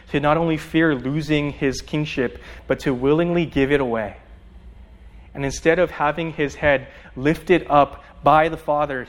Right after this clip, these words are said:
he bowed his head down as he suffered God's punishment on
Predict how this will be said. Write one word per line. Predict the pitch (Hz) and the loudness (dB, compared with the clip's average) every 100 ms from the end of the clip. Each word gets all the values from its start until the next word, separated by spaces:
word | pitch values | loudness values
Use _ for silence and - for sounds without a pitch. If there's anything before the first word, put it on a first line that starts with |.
| - | -14
he | 123 | -16
bowed | - 131 156 170 | -4 0 2 0
his | - 160 151 | -2 -8 -8
head | - 147 143 | -8 -8 -6
down | 131 135 127 120 - - - | -4 -4 -4 -8 -18 -18 -12
as | 123 | -10
he | 147 | -10
suffered | - 156 156 147 131 | -2 -2 0 -4 0
God's | 139 139 - | 0 0 -4
punishment | - 165 160 - 135 120 - - - | -6 -4 -4 -4 -6 -6 -10 -18 -4
on | 139 156 160 | 2 2 0